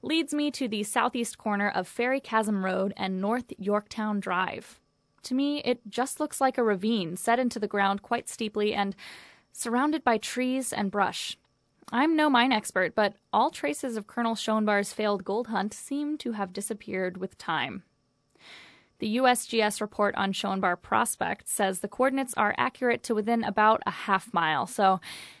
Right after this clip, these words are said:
if you live in Bear Valley near Fairy Chasm and Yorktown, take a look at the land around your house.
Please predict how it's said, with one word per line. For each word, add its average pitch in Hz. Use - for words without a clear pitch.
if -
you 277
live 285
in 208
Bear 196
Valley 196
near 185
Fairy 170
Chasm 185
and 180
Yorktown, 254
take 403
a 339
look 262
at 220
the 208
land 214
around 196
your 180
house. -